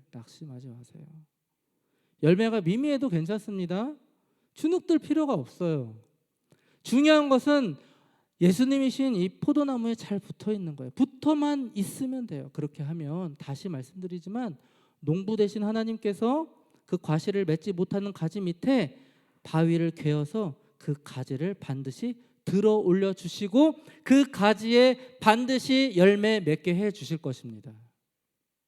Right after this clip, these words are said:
아무리 힘들어도 가롯 유다처럼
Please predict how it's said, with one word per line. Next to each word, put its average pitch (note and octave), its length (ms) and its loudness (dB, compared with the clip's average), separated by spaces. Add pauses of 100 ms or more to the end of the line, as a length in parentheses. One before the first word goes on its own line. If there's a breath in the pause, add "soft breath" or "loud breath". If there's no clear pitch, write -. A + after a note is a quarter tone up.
(680)
아무리 C3+ 360 -4
힘들어도 E3+ 680 -8 (800)
가롯 C#3+ 520 -8
유다처럼 C#3 720 -6